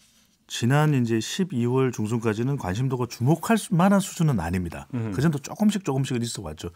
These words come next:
Speaker 2: 음.
Speaker 1: 팔월에도 있었고, 뭐, 동양대 교수 신분으로서 표창장 관련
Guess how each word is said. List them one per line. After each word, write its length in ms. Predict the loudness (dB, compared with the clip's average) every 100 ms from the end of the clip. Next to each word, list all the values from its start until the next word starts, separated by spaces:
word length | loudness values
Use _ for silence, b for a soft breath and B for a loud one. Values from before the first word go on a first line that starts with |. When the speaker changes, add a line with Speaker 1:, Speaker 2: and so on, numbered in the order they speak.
| B
Speaker 2:
음. 100 | -14
Speaker 1:
팔월에도 480 | -4 0 2 2 2
있었고, 540 | 0 0 -4 -4 -2 -2
뭐, 160 | -6 b b b -4
동양대 600 | 0 2 4 2 2 0 -2
교수 200 | -6 -4
신분으로서 480 | -2 -2 -4 -4 -6
표창장 440 | -4 -2 -2 0
관련 320 | 0 0 -2